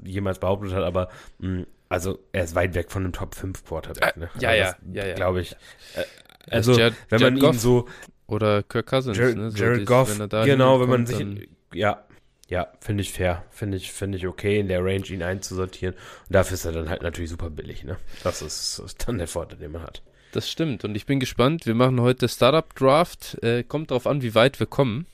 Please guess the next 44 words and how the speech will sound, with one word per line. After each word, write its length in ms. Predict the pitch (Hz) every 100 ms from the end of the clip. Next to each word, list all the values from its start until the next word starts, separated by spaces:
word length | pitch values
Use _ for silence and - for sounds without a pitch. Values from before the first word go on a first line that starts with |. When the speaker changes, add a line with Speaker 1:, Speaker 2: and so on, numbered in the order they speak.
| - -
Speaker 2:
Äh, 340 | 117 117 117 117
bin 180 | - 175
gespannt, 480 | 175 107 110 143 -
Speaker 1:
<laughs> 0 |
Speaker 2:
ob 120 | 117
wir 100 | 113
seinen 260 | 110 104
Namen 280 | 110 123 95
heute 260 | 98 - 101
noch 220 | 90 -
hören. 240 | 98 117
Also 180 | 101 107
bei 100 | 113
dir 240 | 110 147 170
mit 160 | 135
Sicherheit 380 | - 120 113 110
nicht. 280 | 151 - -
Äh, 200 | 107 113
ich 240 | - -
würd, 200 | 127 143
ich 160 | - -
würde 220 | 139 147
ins 140 | 120 113
Speaker 1:
Nee. 60 |
Speaker 2:
Überlegen 380 | 113 113 117 113
kommen 240 | - 151
eventuell. 640 | 151 135 139 - - 135 170 - - - -
Äh, 380 | 120 123 123 120 - - 107
weil 180 | 120 120
der, 260 | 127 120 -
der 180 | 120
entscheidende 380 | 117 139 135 123
Punkt, 240 | 135 135 127
wenn 100 | 123
man 120 | 117
so 120 | 123
ein 60 | 117
bisschen 280 | 131 147 120
jetzt 180 | 110 -
Richtung 300 | 131 135 113
Fantasy 480 | 123 143 139 127
überleitet, 500 | 139 147 131 135 -
ist 160 | - -
halt, 260 | 135 131